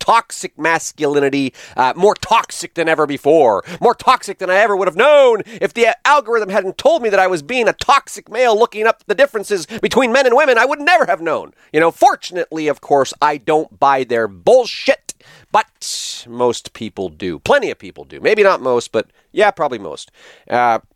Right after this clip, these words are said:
anyway, especially the emotionally vulnerable women and the feminized soy boy fags who, you know,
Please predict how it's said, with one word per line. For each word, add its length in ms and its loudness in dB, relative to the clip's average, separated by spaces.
anyway, 300 0
especially 800 -4
the 100 2
emotionally 480 0
vulnerable 420 0
women 260 0
and 100 -4
the 40 -6
feminized 720 -2
soy 260 -2
boy 260 -2
fags 580 -2
who, 360 0
you 140 0
know, 300 2